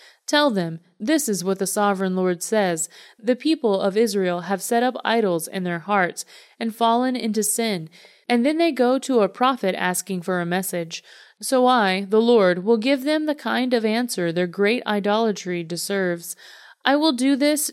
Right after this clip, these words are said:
to capture the minds and hearts of all my people who have turned from me to worship their detestable idols."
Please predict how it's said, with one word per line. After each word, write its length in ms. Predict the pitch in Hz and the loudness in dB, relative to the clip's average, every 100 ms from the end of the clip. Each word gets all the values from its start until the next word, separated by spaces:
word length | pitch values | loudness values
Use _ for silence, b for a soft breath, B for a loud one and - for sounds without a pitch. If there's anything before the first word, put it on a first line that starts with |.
| - | -4
to 100 | 247 | -4
capture 480 | 220 214 226 269 | -2 -2 -2 -2
the 120 | 277 254 | 0 0
minds 440 | 214 208 233 247 | 0 0 0 -2
and 140 | 220 | -4
hearts 400 | 190 202 220 190 | -4 0 0 0
of 140 | 196 190 | -4 -4
all 280 | - 202 220 | -2 0 0
my 180 | 247 | 0
people 440 | 247 285 294 202 185 | -2 -4 -2 0 2
who 100 | 196 | 2
have 160 | 185 | 0
turned 400 | - - 240 269 | -2 -6 -4 -4
from 240 | 269 285 269 | -4 -4 -2
me 340 | 294 214 170 | -4 -4 -6
to 180 | 175 202 | -6 -4
worship 460 | 185 196 226 - 175 | 0 2 0 -2 -6
their 100 | 175 | -6
detestable 680 | 170 160 202 202 226 214 226 | -6 -4 -4 -4 -4 -4 -4
idols." 560 | - 196 180 170 165 | -4 -4 -4 -6 -10